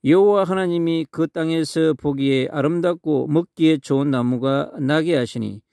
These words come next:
동산 가운데에는 생명나무와 선악을 알게 하는 나무도 있더라. 강이 에덴에서 흘러나와 동산을 적시고 거기서부터 갈라져 네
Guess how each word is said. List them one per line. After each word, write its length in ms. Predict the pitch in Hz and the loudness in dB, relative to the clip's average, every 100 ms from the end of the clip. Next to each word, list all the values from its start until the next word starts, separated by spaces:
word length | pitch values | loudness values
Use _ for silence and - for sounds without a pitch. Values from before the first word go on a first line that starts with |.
| _ _ _ | _ _ _
동산 640 | - 147 156 180 175 175 151 | -4 -2 2 0 0 -2 -2
가운데에는 800 | 156 165 170 160 151 156 156 311 | 0 2 2 2 2 0 -2 -6
생명나무와 1160 | - 190 202 190 180 156 135 135 135 135 139 - - | -6 -4 -2 -2 -2 -2 -2 0 0 0 -2 -6 -8
선악을 420 | - 160 175 180 | -2 0 2 2
알게 220 | 165 151 | 2 0
하는 220 | 143 156 | 0 -2
나무도 480 | 151 123 120 120 165 | -2 -2 -2 -2 -4
있더라. 380 | 135 - 95 - _ _ _ _ _ _ _ _ _ _ _ - | -4 -8 -14 -14 _ _ _ _ _ _ _ _ _ _ _ -2
강이 320 | 175 190 180 | 0 2 2
에덴에서 480 | 175 190 180 165 175 | 2 2 0 0 0
흘러나와 640 | 170 156 147 147 147 147 147 | 0 2 0 0 -2 -4 -4
동산을 500 | 156 160 185 185 175 | -4 -2 -2 -2 -2
적시고 520 | 160 - 107 92 - _ _ _ _ _ _ _ | -6 -8 -12 -12 -14 _ _ _ _ _ _ _
거기서부터 680 | - 165 160 165 - 160 156 | 0 2 4 2 2 0 2
갈라져 540 | 156 156 147 135 139 | 0 2 2 0 -2
네 340 | 127 139 139 | 0 0 -2